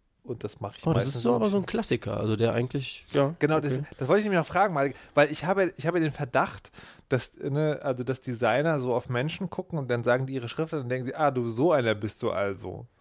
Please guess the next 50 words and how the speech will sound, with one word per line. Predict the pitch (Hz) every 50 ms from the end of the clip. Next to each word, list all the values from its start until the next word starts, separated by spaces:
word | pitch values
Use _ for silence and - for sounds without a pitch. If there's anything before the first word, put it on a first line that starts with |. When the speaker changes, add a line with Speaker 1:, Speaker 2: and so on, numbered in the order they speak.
| _ _ _ _ - - - - - - _ -
Speaker 1:
Was | - 127 - 135
macht | 143 170 190 -
das | - 196 -
jetzt | 185 - -
mit | 170 160 165
dir, | 170
dass | 160 156 -
ich | -
gesagt | - 117 127 139 - -
habe, | 147 127 127
dass | 123 117 120
ich | -
Garamond | - 123 117 131 123 117 101 90 90 - -
mag? | 98 90 90 87 - _ _ _ _ _ _ _ _ _ _ - - - - - - - _ _ -
Speaker 2:
Äh, | 110 104 104 107
ich | 101 -
find's | - 156 151 -
interessant, | 139 113 120 117 - - - 113 127 190 220 - 139
weil, | 123 131 131 131 131 135 135 -
äh, | 131 - -
ja, | 127 131 156
das | 160 - -
ist, | 202 - -
glaub | - 139 117 107
ich, | 107 - 107
auch | 107
so | - 156 165 156
wie | 147 135
bei | 127 131 131
Klamotten, | - - 123 117 131 156 - 123 101 - _ _ -
ne? | 131 139 180 196
Man | 151 120 123 123 120 110
weiß | 120 127 160 156
Speaker 1:
Mhm. | 139
Speaker 2:
halt | - 190 -
zum | 131 127
Beispiel | 127 127 - 127 113
Serifenschriften, | 107 113 104 110 127 151 - 202 185 - - 170 175 - - - 185
das, | 156 127 -
was | 123 - -
du | - 117
gesagt | 117 107 117 123 135 -
hast, | 226 - -
ne? | 139 147 147 - - 120 - 127 123 - - _ -
Die | -
kleinen | - - 120 117 113 107
Häkchen | 117 127 139 - - 170 160
an | 156 156
den | 156 147
Buchstaben, | 147 156 160 - - 165 160 160 170